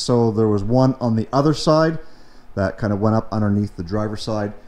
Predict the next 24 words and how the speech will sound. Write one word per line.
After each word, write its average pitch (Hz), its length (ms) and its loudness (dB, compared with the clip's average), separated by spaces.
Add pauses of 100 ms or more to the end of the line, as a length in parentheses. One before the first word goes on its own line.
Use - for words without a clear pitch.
(260)
and, 104 480 -4
uh, 98 140 -4
they 107 180 -6
held 127 420 0
quite 139 240 0
a - 20 -2
capacity. 117 640 -2
So 101 320 -6 (680)
we've 180 220 2
got 208 120 4
to 185 60 2
get 170 240 0
this 165 240 -2
thing 147 200 2
down 131 440 4
without 120 380 -2
spilling 135 440 -4
any 113 200 -4
fuel 143 580 2
out 123 160 0
of 107 80 -2
the 95 60 -4
filler 170 360 2
neck, 170 300 2